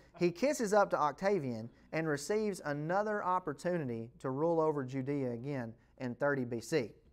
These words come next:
So he's a career politician. Uh, that's been a thing for a long time too. Shortly after,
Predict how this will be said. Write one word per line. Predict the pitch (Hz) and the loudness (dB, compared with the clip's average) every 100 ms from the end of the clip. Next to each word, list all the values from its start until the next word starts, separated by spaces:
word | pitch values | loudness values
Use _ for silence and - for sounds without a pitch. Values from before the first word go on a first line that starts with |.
| _ _ | _ _
So | - 110 | -10 -6
he's | 127 180 147 - | -2 -2 -2 -8
a | 131 | -10
career | - 135 196 | -4 2 2
politician. | 214 190 175 151 147 131 131 127 - _ _ _ - | 4 2 0 -2 -4 -6 -8 -10 -16 _ _ _ -16
Uh, | 110 107 104 _ _ _ _ - | -12 -12 -14 _ _ _ _ -6
that's | 123 135 | -6 -4
been | 135 131 | -6 -6
a | 120 | -4
thing | 120 117 | -6 -8
for | 117 | -6
a | 117 | -6
long | 107 | -8
time | 104 107 | -8 -8
too. | 113 156 - - - _ _ _ _ | -2 -4 -4 -20 -20 _ _ _ _
Shortly | - - 185 247 247 247 | -16 0 6 8 6 2
after, | - 240 196 - 107 | 2 2 0 -4 -8